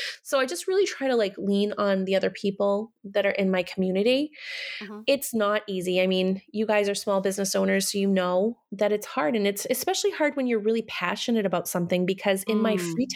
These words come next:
Speaker 1: time, I like to look at houses and I like to go on the M L S.
Speaker 2: <laughs>
Speaker 1: And, uh, sometimes on my way home, my husband will be like, "Hey, are you on your way home?" And I'm like, "Oh,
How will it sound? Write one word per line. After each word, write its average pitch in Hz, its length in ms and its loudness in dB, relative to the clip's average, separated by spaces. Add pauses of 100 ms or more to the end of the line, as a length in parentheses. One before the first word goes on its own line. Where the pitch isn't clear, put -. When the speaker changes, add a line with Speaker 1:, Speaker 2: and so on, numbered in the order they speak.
Speaker 1:
time, 180 360 0 (680)
I 226 100 -2
like 247 180 0
to 202 100 0
look 190 140 -2
at 226 80 -6
houses - 580 -2 (180)
and 202 140 2
I 220 80 2
like 240 220 0
to 208 80 -6
go 196 100 0
on 190 160 2
the 190 80 2
M 185 80 0
L 190 160 2
S. 294 300 0
Speaker 2:
<laughs> 247 280 -6
Speaker 1:
And, 190 320 2 (600)
uh, - 120 -2
sometimes 240 520 0
on 220 100 0
my 208 140 2
way 208 140 2
home, 208 440 0
my 208 100 2
husband 208 300 0
will 208 80 0
be 208 120 2
like, 214 180 0
"Hey, 359 200 -2
are 294 40 2
you 262 180 2
on 254 100 2
your 247 120 2
way 233 120 2
home?" 254 280 -2
And 240 80 2
I'm 220 100 0
like, 220 240 2
"Oh, - 40 -20